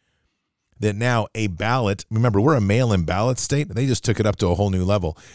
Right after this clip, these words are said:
Now a ballot that does not even have a postmark on it or a signature, apparently, can be delivered to be counted within seven days after the close of the election.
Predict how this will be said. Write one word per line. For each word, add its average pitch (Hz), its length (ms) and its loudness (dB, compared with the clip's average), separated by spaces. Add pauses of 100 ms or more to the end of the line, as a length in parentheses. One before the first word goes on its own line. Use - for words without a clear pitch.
(120)
Now 120 300 0
a 107 160 -2
ballot 104 460 0
that 101 120 -2
does 98 240 0
not 135 240 0
even 120 220 -2
have 113 160 0
a 98 100 -2
postmark 123 720 2
on 113 180 2
it 127 180 -2 (220)
or 123 140 2
a 123 80 2
signature, 117 760 0
apparently, 120 680 0 (1400)
can 117 160 2
be 120 140 0
delivered 143 580 2 (120)
to 139 160 0
be 127 160 0
counted 123 680 0 (120)
within 120 340 2
seven 139 400 0
days 127 320 0 (100)
after 143 400 0
the 123 100 2
close 127 300 2
of 120 60 2
the 123 100 0
election. 123 420 0